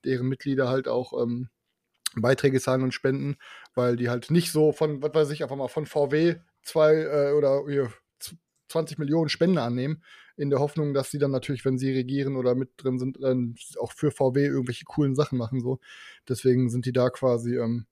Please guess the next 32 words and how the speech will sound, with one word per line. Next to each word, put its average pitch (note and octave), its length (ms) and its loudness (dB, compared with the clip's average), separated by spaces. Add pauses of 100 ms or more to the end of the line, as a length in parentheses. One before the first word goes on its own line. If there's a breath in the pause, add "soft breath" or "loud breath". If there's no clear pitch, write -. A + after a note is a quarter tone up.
(280)
so D3 120 -2
ein D#3 40 2
bisschen F3 260 2
wie E3 140 4
wir, D3+ 240 4
weißt B2+ 220 0
du, D3 100 -4
die C#3 140 -4
lassen D3 240 -2
sich C#3 100 -4
nicht C#3 140 -6
kaufen, B2+ 500 -8
halt. A2+ 280 -12 (640)
Ja. A2 260 -6
Nee, D#3 220 4
aber C#3 240 4
wie D#3+ 80 0
gesagt, D3 160 4
ich B2 60 0
wollte G#3+ 180 8
auch F#3 80 6
gar G3 100 6
nicht G#3 140 4
viel G3+ 120 0
zu F3 140 -4
sagen, E3 300 6
aber D3 180 4
auf D3 140 2
jeden D#3+ 100 -2
Fall, D3 300 0 (340 loud breath)
äh, - 360 -10
im, G#3 280 6